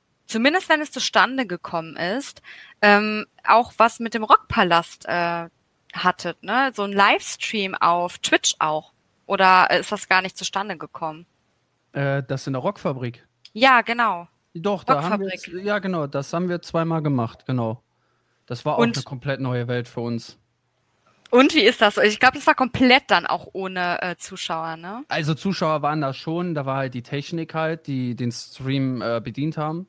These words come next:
Speaker 2: Das war ja auch
Speaker 1: Mhm.
Speaker 2: alles über Twitch. Ähm, und die Geschäftsführer halt von der Rockfabrik, die halt auch Freunde von mir sind, beziehungsweise auch von uns geworden sind.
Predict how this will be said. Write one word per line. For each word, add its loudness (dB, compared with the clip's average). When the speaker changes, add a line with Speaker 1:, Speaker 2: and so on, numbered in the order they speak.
Speaker 2:
Das -12
war -2
ja -2
auch -2
Speaker 1:
Mhm. -8
Speaker 2:
alles -6
über -4
Twitch. -8
Ähm, -2
und -4
die -6
Geschäftsführer -4
halt -4
von -2
der 0
Rockfabrik, -4
die -4
halt -4
auch -2
Freunde -2
von -4
mir -2
sind, -6
beziehungsweise -6
auch -4
von -10
uns -10
geworden -2
sind. -4